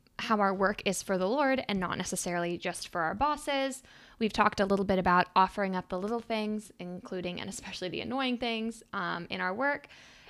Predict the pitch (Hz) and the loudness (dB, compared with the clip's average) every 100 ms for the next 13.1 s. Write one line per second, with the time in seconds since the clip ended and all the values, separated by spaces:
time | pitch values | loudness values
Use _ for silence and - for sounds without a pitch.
0 | - 220 220 214 214 - 196 - 175 - | 0 2 4 2 -2 -2 -4 -4 -8 -8
1 | - 165 160 - 214 - - _ _ - | -8 -8 -8 -10 -16 -20 -20 _ _ -4
2 | - 233 220 - - 277 359 370 302 262 | 6 6 6 2 4 6 6 4 4 2
3 | 196 180 185 196 - - 202 180 175 175 | 4 4 4 4 0 -2 2 4 2 0
4 | - _ - 254 269 - - 190 185 185 | -8 _ 6 10 10 6 0 4 6 6
5 | - 196 185 247 320 - 196 185 - - | 2 -4 -2 0 0 0 -4 -4 -4 -2
6 | 180 165 170 170 190 - 165 - - 156 | 0 0 0 -2 -4 -4 -6 -8 -4 -2
7 | 151 - - - 185 185 175 - 151 - | -2 -4 -10 -8 -8 -6 -8 -10 -8 -8
8 | - - 214 _ _ - - - - - | -6 -8 -12 _ _ -20 -20 -20 -20 -8
9 | 226 349 392 254 226 214 226 - 185 175 | 2 2 2 2 4 4 0 -2 -2 -4
10 | - - 226 240 247 190 - 180 170 127 | -8 -4 0 0 0 0 0 -2 -4 -8
11 | - - - _ - - _ _ 254 247 | -12 -18 -20 _ -20 -20 _ _ 6 8
12 | 247 247 254 269 208 196 190 - 185 - | 6 6 2 4 4 6 4 2 -2 -4